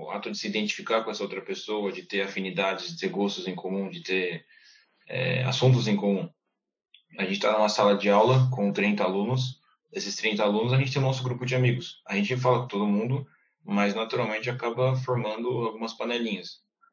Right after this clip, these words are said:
alguns grupos de afinidade. Ah, esse grupo gosta mais de falar sobre coisas de animes e mangás, esse grupo gosta de falar sobre, não sei, academia, esse grupo gosta de falar sobre isso, aquilo, enfim. Esse interesse é o ato de se identificar.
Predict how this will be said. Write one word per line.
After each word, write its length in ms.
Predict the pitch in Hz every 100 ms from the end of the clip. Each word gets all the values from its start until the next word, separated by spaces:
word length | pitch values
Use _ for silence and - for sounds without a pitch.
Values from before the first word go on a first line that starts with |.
| _
alguns 280 | 95 104 -
grupos 260 | 107 104
de 80 | 113
afinidade. 560 | - 117 104 98 90 - _ _ _
Ah, 120 | 110
esse 140 | 104 101
grupo 240 | 104 101
gosta 300 | 101 101 104
mais 220 | 101 98
de 160 | 98 95
falar 280 | 90 98 95
sobre 960 | 98 87 90 90 87 85 78 73 - -
coisas 480 | 95 92 87 80 -
de 200 | 87 78
animes 500 | 92 95 104 107 98
e 140 | 90
mangás, 460 | 92 90 101 110 104
esse 200 | 98 -
grupo 220 | 101 95
gosta 240 | 95 92
de 80 | 90
falar 220 | 95 90
sobre, 480 | 90 90 87 92 87 _ _ _ _ _ _
não 80 | 95
sei, 140 | 95
academia, 580 | 95 95 92 95 110 104
esse 160 | 92 92
grupo 240 | 95 92
gosta 220 | 92 90
de 80 | -
falar 200 | 87 90
sobre 320 | 90 87 90
isso, 200 | 104 101
aquilo, 220 | 90 101 104
enfim. 320 | 104 92 85 _ _ _ _ _
Esse 280 | 110 127 139
interesse 760 | 127 120 98 113 127 143 143 - -
é 180 | 92 101
o 160 | 101
ato 240 | 107 - 120
de 80 |
se 80 | -
identificar. 760 | 110 113 117 123 123 101 -